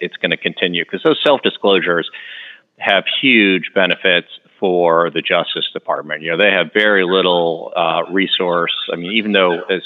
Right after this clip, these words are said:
you know, anybody who follows this area knows, the resources that have been devoted to the F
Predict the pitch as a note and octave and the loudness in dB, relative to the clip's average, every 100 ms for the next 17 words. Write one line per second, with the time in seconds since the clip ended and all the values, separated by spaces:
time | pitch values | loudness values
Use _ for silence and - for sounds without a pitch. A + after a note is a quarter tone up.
0 | - - - - D#2+ E2+ F#2 G2 F#2 - | -12 -18 -12 -8 -4 -2 0 -2 -2 0
1 | F#2+ F2+ - - F2+ E2+ F#2+ A2+ G2 F2+ | 0 0 -2 0 2 2 2 2 2 2
2 | - - - - G2 A#2+ - A2 G2+ G2+ | -4 -14 -14 -6 2 2 4 2 2 0
3 | - F2+ F2+ F2 F2 F2 F#2+ F#2 F2 - | 0 -2 0 -2 -2 2 4 4 0 0
4 | F#2 F#2+ F#2 | -2 2 0